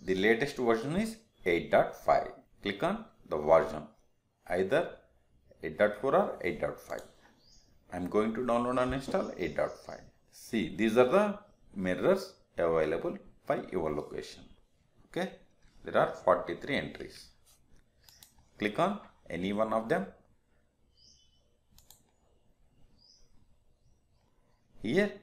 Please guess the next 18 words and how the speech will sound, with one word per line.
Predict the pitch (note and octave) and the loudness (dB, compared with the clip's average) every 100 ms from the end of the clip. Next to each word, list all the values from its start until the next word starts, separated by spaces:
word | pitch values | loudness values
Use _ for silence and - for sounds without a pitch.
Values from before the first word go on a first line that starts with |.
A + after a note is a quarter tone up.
| _ _ _ | _ _ _
you | D#2+ | -6
have | F#2+ G#2+ A2 | 4 4 4
to | E3+ | -6
select | - B2+ C#3 C#3+ | -4 0 0 -2
the | G#3+ A3+ - - _ _ _ D2 | -6 -8 -10 -20 _ _ _ -6
download | D#2 E2+ F2+ A#2 F#3+ G3+ - _ _ - | -2 0 0 0 0 -2 -12 _ _ -16
minimal | F2 F#2 A#2+ A#2+ - | -6 -2 -2 -2 0
I | G2 | 2
S | - - - | 2 0 -2
O | - - - | -2 -2 0
or | C3+ G3+ G#3+ - - _ E2 E2 | 4 4 2 -8 -20 _ -12 -2
D | E2+ | -2
V | E2+ C3+ | 0 0
D | C#3+ | 2
I | D2+ - | 2 -2
S | - | -10
O. | - | -20
See, | - - D#2 | -18 -14 -14